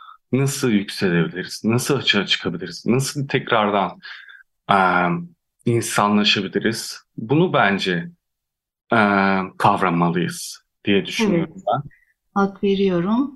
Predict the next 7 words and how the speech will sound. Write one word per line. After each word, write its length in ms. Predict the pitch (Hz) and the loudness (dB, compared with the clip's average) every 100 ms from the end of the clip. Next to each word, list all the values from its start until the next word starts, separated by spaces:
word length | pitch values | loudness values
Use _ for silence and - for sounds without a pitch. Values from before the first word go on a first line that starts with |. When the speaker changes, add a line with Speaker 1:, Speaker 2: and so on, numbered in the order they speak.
| 214 | -2
Speaker 2:
Ee, 600 | 202 196 196 190 185 185 | 0 0 0 0 -2 -2
ve 140 | 226 226 | -4 -2
tekil 380 | 220 226 208 | -4 -2 -2
dirençlerimizi 880 | 196 196 190 196 196 185 190 180 190 | 2 2 2 0 -2 0 0 -2 0
daha 220 | 180 190 | 2 2
güçlü 500 | 175 175 - 151 165 | 0 0 -2 -4 -6
kılıp, 380 | - 190 247 - | -2 0 0 -4